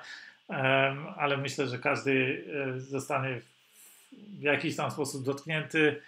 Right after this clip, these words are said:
e, tym kryzysem i w tym kwestia, żeby właśnie jak najlepiej, e, z niego wyjść. E, Bank Światowy ostrzega, czeka nas największy kryzys gospodarczy od stu pięćdziesięciu lat.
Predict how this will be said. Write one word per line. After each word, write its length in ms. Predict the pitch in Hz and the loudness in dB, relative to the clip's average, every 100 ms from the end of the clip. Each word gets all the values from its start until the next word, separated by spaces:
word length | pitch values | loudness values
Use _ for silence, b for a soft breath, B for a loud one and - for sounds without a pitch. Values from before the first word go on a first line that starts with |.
| B B B _ | B B B _
e, 240 | 185 143 131 | 0 2 4
tym 200 | 151 127 | 0 2
kryzysem 760 | 147 131 156 160 165 156 160 | 2 2 2 4 4 2 -4
i 240 | 156 135 131 | -2 2 0
w 80 | 127 | 0
tym 180 | 156 | -4
kwestia, 380 | 143 151 135 151 | 2 2 2 0
żeby 220 | 127 127 | 0 -2
właśnie 340 | 123 131 120 143 | 0 0 0 2
jak 160 | 135 | 2
najlepiej, 600 | 147 135 135 135 127 139 143 | 2 0 2 2 2 0 -4
e, 200 | 131 123 | -6 -6
z 80 | |
niego 200 | 120 120 | -4 -6
wyjść. 440 | 113 113 - - - B B B B B | -6 -10 -10 -16 -20 B B B B B
E, 200 | - 151 | 4 4
Bank 420 | 139 - 180 196 | 4 6 10 10
Światowy 640 | 196 190 175 185 143 131 120 - | 8 6 8 6 6 2 -2 -2
ostrzega, 640 | 170 - - 180 143 127 | 0 2 6 6 8 4
czeka 300 | - 165 165 | 4 6 6
nas 220 | 160 151 | 6 4
największy 440 | 170 143 170 147 196 | 2 2 2 2 -2
kryzys 380 | - 156 156 127 | -2 -2 -2 0
gospodarczy 880 | 151 - - 143 156 - 170 175 | -2 -2 0 6 6 4 -2 2
od 320 | 180 170 - - _ | 2 2 -2 -16 _
stu 400 | - - 190 185 | -16 2 6 6
pięćdziesięciu 680 | 185 151 135 131 160 147 147 | 6 -2 0 0 0 2 6
lat. 400 | 139 127 - - | 6 6 2 -16